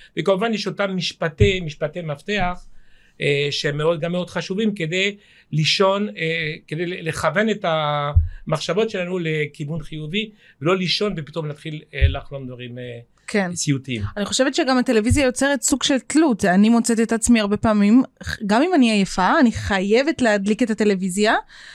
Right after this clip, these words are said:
Speaker 2: אפילו בשביל החמש דקות, בשביל שהיא תרדים אותי. כאילו, אני זקוקה לטלוויזיה ש-, שתרדים אותי, אנחנו נהיינו תלויים בה.
Speaker 1: זו בדיוק הנקודה, לא רק שהטלוויזיה מציפה לנו אור,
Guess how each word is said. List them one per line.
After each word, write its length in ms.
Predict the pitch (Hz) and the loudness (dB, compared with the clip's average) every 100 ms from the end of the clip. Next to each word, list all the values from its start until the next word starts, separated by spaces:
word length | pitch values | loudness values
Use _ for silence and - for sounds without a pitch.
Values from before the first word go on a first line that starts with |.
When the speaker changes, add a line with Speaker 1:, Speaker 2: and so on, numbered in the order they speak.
| - - - - | -18 -18 -14 -6
Speaker 2:
אפילו 280 | 262 392 415 | 0 4 4
בשביל 220 | 381 330 | 4 2
החמש 380 | 302 262 277 311 | 4 4 2 2
דקות, 240 | 302 403 453 | 0 2 4
בשביל 280 | 262 - 294 | 4 4 4
שהיא 240 | - 311 349 | 4 2 2
תרדים 340 | 320 226 190 | 2 4 4
אותי. 260 | 165 - - - | 2 -4 -16 -4
כאילו, 180 | 349 339 | 2 4
אני 100 | 294 | 4
זקוקה 340 | - - 285 | 2 -2 0
לטלוויזיה 540 | 320 262 220 202 196 | 2 2 2 2 2
ש-, 140 | 190 214 | 2 0
שתרדים 480 | 190 202 190 208 415 | 0 0 -2 2 2
אותי, 140 | 277 | 4
אנחנו 240 | 196 196 208 | 2 4 6
נהיינו 300 | 214 208 233 | 6 6 4
תלויים 380 | 247 247 392 220 | 4 4 6 4
בה. 80 | 165 - - - | 2 -4 -20 -16
Speaker 1:
זו 220 | 110 135 156 | -4 0 2
בדיוק 260 | 165 180 | 2 2
הנקודה, 580 | 180 175 185 175 214 170 151 185 | 0 0 -4 0 0 0 2 2
לא 100 | 226 | 2
רק 220 | 226 220 | 0 -4
שהטלוויזיה 1040 | 214 175 165 151 139 131 147 151 160 180 180 - | -2 0 0 -4 -8 -6 -4 -4 -2 -2 -4 -10
מציפה 540 | 139 135 139 - 156 147 | -10 -10 -10 -4 -2 -2
לנו 220 | 135 139 | -6 -12
אור, 440 | - 139 175 202 | -10 0 0 0